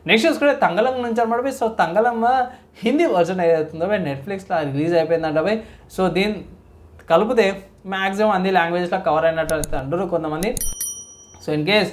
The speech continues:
మీకు హిందీలో తంగలం కావాలనుకుంటే ఇట్లా Netflix-లో అవైలబుల్ ఉంది, మీరు వెళ్ళి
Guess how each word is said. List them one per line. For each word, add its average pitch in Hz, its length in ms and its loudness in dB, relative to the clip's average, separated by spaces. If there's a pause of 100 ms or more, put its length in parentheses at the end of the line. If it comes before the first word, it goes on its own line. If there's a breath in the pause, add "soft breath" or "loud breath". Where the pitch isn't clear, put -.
(360 loud breath)
మీకు 156 180 -8
హిందీలో 190 340 0
తంగలం 165 400 0
కావాలనుకుంటే 139 600 -2
ఇట్లా 143 300 -2 (160)
Netflix-లో 135 440 -6
అవైలబుల్ 165 440 2
ఉంది, 180 140 -4
మీరు 180 200 -2
వెళ్ళి 156 380 -4